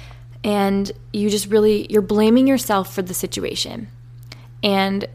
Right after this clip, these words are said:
this is also where you might maybe feel like you're not good enough. Like, "Oh, well, if I was good enough, or it's just because I wasn't good enough for them, I'll never be good enough for them, and that's why this happened."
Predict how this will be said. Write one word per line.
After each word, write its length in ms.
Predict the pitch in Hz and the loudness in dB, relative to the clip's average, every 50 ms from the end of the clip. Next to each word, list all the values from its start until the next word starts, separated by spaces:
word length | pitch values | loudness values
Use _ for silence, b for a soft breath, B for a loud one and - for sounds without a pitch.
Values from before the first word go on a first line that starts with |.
| - - | -12 -8
this 160 | - 208 196 - | -6 -6 -6 -6
is 80 | - - - - | -8 -12 -8 0
also 460 | - 208 196 202 190 - - 214 196 196 | 2 4 4 4 4 0 -2 0 0 0
where 140 | 190 196 | 0 0
you 140 | 190 190 190 | 0 0 0
might 340 | 190 190 185 185 190 226 - - - - - | 0 0 0 0 -2 -4 -8 -12 -18 -14 -6
maybe 240 | - 190 185 180 196 | -4 -2 -2 -2 -4
feel 320 | 185 - - 202 196 190 190 | -6 -6 -4 -2 0 0 2
like 420 | 190 185 185 185 202 294 - - - - - - - - - - - | 0 0 0 0 -2 -4 -10 -16 -20 -20 -20 -20 -20 -20 -20 -14 -8
you're 400 | 185 190 196 190 190 190 190 185 | -2 0 2 2 2 2 2 0
not 420 | 185 185 180 180 - - - - | 0 0 -2 -2 -4 -6 -10 -10
good 160 | - - 175 | -8 -6 -4
enough. 600 | 185 196 226 254 285 349 370 - - - - - - - | -2 0 0 0 0 -2 -4 -10 -18 -20 -20 -20 -12 -6
Like, 340 | 202 202 190 185 185 - - B B B B B B B B B B B B B B | -2 0 0 0 -2 -4 -10 B B B B B B B B B B B B B B
"Oh, 80 | 226 226 | 2 4
well, 180 | 214 214 214 | 6 6 4
if 160 | 214 208 202 233 | 4 4 4 4
I 120 | 240 254 | 4 4
was 160 | 254 240 - | 4 4 4
good 160 | - 226 214 | 2 0 0
enough, 360 | 214 196 190 185 185 190 - - | 2 0 0 -2 -2 -4 -8 -10
or 320 | 208 196 190 - - - - - - - - - | -8 -8 -8 -8 -10 -12 -16 -18 -20 -12 -6 -6
it's 140 | 208 202 | -4 0
just 180 | - 254 247 - | 0 -2 -2 -2
because 420 | 254 233 - 226 220 208 196 - - - - - | -4 -4 0 2 2 2 0 -2 -10 -12 -8 -2
I 140 | 202 202 | 0 2
wasn't 260 | 202 196 190 196 - - | 2 2 0 -2 -4 -4
good 140 | 202 190 | -4 -2
enough 200 | 190 185 185 180 | -2 -2 -4 -4
for 140 | - - 185 | -6 -6 -6
them, 300 | 180 185 185 185 185 190 | -4 -4 -2 -2 -2 -2
I'll 100 | - 190 | -2 0
never 180 | 196 202 196 202 | 0 0 0 0
be 120 | 190 196 | -2 -2
good 160 | - 196 180 | -2 -2 -2
enough 200 | 180 180 180 180 | -2 -4 -6 -6
for 140 | - - 196 | -8 -8 -8
them, 400 | 175 90 90 - - 85 - 196 B B B B B B B B | -6 -4 -4 -4 -4 -4 -6 -8 B B B B B B B B
and 120 | - 190 190 | -2 2 4
that's 260 | 202 190 190 190 - | 4 4 2 0 -2
why 140 | 196 185 180 | -2 -2 -2
this 180 | 175 196 - | -2 -6 -10
happened." 580 | - - 202 - - - - - - - - | -8 -6 -6 -6 -8 -10 -12 -12 -12 -14 -16